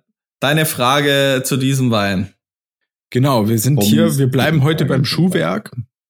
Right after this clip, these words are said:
Speaker 2: Auch bei diesem Wein, welcher Schuh wär das?
Speaker 1: Hm.
Speaker 3: Ähm, ich hab jetzt gerade, ja, durch das, durch das Gardasee und durch das, äh, durch das Sommerliche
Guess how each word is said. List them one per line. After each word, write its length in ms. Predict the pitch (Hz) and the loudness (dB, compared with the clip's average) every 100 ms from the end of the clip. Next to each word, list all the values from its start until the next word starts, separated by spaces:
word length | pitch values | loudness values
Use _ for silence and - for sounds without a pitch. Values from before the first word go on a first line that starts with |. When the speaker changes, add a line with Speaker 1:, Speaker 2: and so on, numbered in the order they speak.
| _ _ _ _ _ - - | _ _ _ _ _ -10 -2
Speaker 2:
Auch 280 | 135 113 - _ - | -2 -2 -12 _ -4
bei 140 | 123 | 0
diesem 300 | 123 131 156 | 2 2 2
Wein, 380 | 135 131 160 139 | 2 0 0 0
welcher 260 | 123 131 139 | 0 0 -2
Schuh 260 | - 160 110 | 0 0 0
wär 140 | 110 | -2
das? 340 | 104 - - _ - | -4 -8 -14 _ -2
Speaker 1:
Hm. 140 | 110 | 2
Speaker 3:
Ähm, 440 | 104 104 110 113 - _ _ _ _ _ | 2 4 2 0 -6 _ _ _ _ _
ich 120 | - 127 | -4 -2
hab 120 | 127 | -2
jetzt 200 | 135 - | -4 -2
gerade, 280 | 120 120 104 | 0 2 2
ja, 180 | 113 | 2
durch 200 | 107 107 | 2 -2
das, 260 | - 110 - | -2 -2 0
durch 180 | 107 107 | 0 0
das 160 | 110 - | -4 -4
Gardasee 920 | 107 120 117 107 113 113 110 113 110 - | 0 2 0 2 2 4 2 2 -2 -6
und 180 | 101 90 | -4 0
durch 200 | 98 92 | -2 -2
das, 240 | 98 90 _ _ _ - | -4 -4 _ _ _ -6
äh, 180 | 95 90 | -4 -2
durch 180 | 95 - | -6 -6
das 180 | 101 - | -8 -2
Sommerliche 760 | 120 120 95 92 107 104 107 | 2 2 2 -2 0 0 0